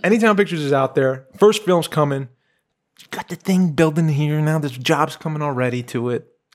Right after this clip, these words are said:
We got the school building its thing. There's studio and, uh,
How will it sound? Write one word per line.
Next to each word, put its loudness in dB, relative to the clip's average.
We -16
got -12
the -4
school 0
building 2
its -8
thing. 0
There's -4
studio -12
and, -18
uh, -20